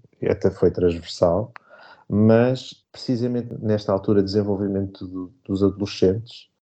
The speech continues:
para algumas pessoas foi muito mal.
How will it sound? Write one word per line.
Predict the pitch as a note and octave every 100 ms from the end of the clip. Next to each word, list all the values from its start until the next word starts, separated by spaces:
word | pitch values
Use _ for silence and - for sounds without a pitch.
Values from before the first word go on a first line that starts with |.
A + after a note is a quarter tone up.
| _ -
para | A2
algumas | F#2 E2+ F#2 F2+
pessoas | - - F#2 G2+
foi | - A#2+
muito | F#2+ F2+ F2+ F2 - G2+
mal. | E2+ -